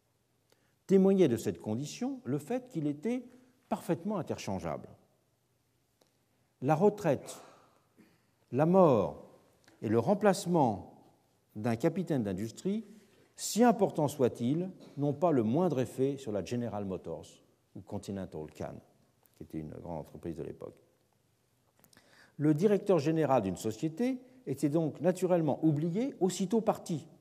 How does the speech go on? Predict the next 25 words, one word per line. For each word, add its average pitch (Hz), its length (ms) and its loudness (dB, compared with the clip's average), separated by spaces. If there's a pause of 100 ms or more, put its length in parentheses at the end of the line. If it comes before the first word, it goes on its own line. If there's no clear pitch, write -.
(1000)
Et, 170 340 6
dit 107 100 -8
Galbraith, 113 520 -2
il 107 140 -2
n'avait 113 440 0
devant 107 300 -6
lui 113 220 -4
pour 98 180 -4
avenir 104 440 -2
que - 80 -6
l'obscurité 98 720 -6
du 82 100 -10
Styx. - 480 -16 (2250)
Les 143 140 4
dirigeants, 165 840 4 (540)
comme 247 220 8
les 151 180 8
autres 107 220 0
salariés, 131 680 -2 (300)
étaient 165 240 4
devenus 190 540 0
des 120 360 0
hommes 240 200 4
de 127 80 -2
l'organisation. 85 760 -6